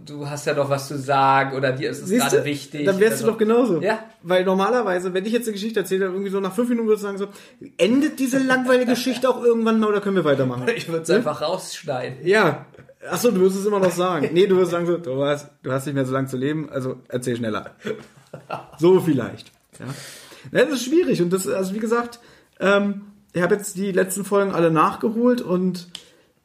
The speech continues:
Speaker 2: wenn man das nicht weiß, sie probieren ja auch so wenig wie möglich über die Krankheit zu reden,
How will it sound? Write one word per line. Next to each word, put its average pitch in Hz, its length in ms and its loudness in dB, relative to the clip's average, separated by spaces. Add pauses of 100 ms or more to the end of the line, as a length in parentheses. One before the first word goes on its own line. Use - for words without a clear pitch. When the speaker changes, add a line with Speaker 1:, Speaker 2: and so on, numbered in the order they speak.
(640)
Speaker 2:
wenn 175 140 2
man 196 180 2
das 185 220 -2
nicht 151 340 -2
weiß, 185 340 2
sie 160 80 -2
probieren 160 340 0
ja 160 80 2
auch 139 100 0
so 139 220 -4
wenig 180 260 0
wie 160 80 2
möglich 151 300 0
über 143 100 0
die 135 80 -4
Krankheit 127 400 -2
zu 120 120 -8
reden, 151 500 0